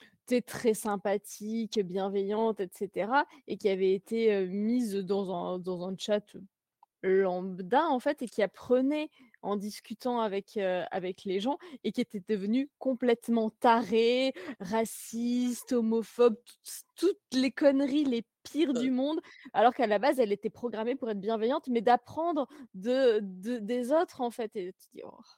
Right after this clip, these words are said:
Speaker 2: Et bah, c'était, je, je sais plus si c'était, euh, Micro-, non, je crois que c'était Microsoft à l'époque, il y a quelques années, qui avait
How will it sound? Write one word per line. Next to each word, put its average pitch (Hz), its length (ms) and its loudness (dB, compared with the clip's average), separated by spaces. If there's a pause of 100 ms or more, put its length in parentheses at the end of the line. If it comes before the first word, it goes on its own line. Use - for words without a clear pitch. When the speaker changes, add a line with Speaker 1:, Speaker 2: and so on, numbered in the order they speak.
(140)
Speaker 2:
Et 98 100 -4
bah, 101 160 -8
c'était, 104 800 -6 (160)
je, - 280 -6
je 101 120 -4
sais 107 180 -6
plus - 160 -18
si - 140 -14 (220)
c'était, - 600 -6 (140)
euh, 104 160 -6 (340)
Micro-, 117 520 -8
non, 170 200 -6
je - 140 -8
crois 190 140 -6
que - 60 -12
c'était - 200 -6
Microsoft 151 540 -6
à - 60 -4
l'époque, - 400 -8 (200)
il - 60 -8
y - 40 -4
a 110 40 -8
quelques 165 340 -6
années, 127 260 -6 (380)
qui 120 140 -4
avait 120 340 -6